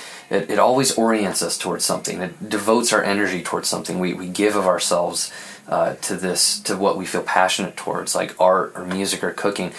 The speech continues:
And so anger is really just this passionate expression of hurt,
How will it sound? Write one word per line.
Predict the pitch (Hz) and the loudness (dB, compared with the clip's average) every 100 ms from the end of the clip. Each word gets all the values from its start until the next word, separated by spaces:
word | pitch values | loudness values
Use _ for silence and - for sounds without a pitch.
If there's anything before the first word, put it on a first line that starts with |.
| - | -10
And | - | 0
so | 120 110 | 0 2
anger | 107 151 117 | 0 2 2
is | 95 92 | 2 2
really | 131 101 | 2 2
just | 110 - | 0 0
this | - - | 0 -2
passionate | - 117 123 123 95 | 0 2 2 0 -2
expression | - - 104 107 90 90 90 - - - | -4 2 2 2 -2 -4 -6 -12 -14 -4
of | 110 - | -2 0
hurt, | - 117 117 - - | 0 2 2 -2 -8